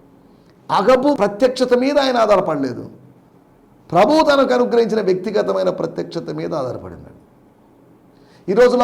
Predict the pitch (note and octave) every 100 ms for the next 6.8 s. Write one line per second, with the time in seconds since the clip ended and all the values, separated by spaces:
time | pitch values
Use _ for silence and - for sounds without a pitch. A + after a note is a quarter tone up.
0 | - G#3 A#3+ B3 C4+ B3+ B3 A3+ A3+ A3
1 | G#3+ G#3 G3+ F#3+ F#3 F3 F#3+ A3 B3 A#3+
2 | B3 B3 A3+ A3 G#3+ G#3+ G3 F#3+ F#3+ F3+
3 | E3+ E3 - - - - C#3+ F3+ A#3 B3+
4 | A#3+ A#3+ A3+ A3 F#3+ F3+ F3+ F3 - A#3
5 | G#3+ G3+ F#3 F#3+ F3+ F3+ E3 E3+ A3 A3+
6 | A3 G#3 G3 F3+ F3+ F3 E3+